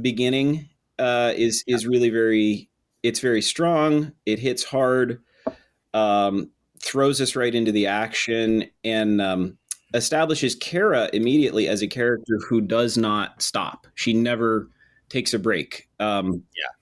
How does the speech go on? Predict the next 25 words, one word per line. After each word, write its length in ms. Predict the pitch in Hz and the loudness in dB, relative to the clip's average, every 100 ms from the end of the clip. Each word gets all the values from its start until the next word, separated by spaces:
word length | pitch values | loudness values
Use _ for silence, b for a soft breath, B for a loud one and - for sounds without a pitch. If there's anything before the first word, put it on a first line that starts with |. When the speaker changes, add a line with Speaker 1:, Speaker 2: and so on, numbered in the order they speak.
| _ _ - | _ _ -4
Speaker 1:
the, 220 | 135 139 | -2 0
the 140 | 135 | -2
people 320 | 147 208 208 175 | -2 -2 0 2
most 340 | 139 147 - | 2 0 0
like 220 | 123 131 | 0 0
this 220 | 156 147 - | 0 0 2
in 80 | |
my 140 | 127 120 | 2 2
own 140 | 123 | 2
life 320 | 107 113 139 | 2 0 -2
that 100 | - | -2
I 80 | 110 | -2
think 380 | 107 120 117 - _ _ 113 | 0 -4 -4 -18 _ _ -4
I, 180 | 113 110 | -4 -2
I've 160 | 110 | -2
known 440 | 107 110 123 147 - | 0 2 2 2 0
have 240 | 107 117 110 | -4 -4 0
all 140 | 120 | 0
been 180 | 107 113 | 0 -2
undergraduates. 880 | 104 110 104 98 101 135 170 - - _ _ _ _ _ _ | 0 0 0 0 2 0 0 -4 -6 _ _ _ _ _ _
Um, 440 | 110 110 110 107 110 | -2 0 2 2 0
it's, 240 | 131 127 - | -2 -2 -4
it's 240 | 143 - | -2 0
a 80 | 180 | 0
very 440 | - 208 202 196 | 0 2 0 -2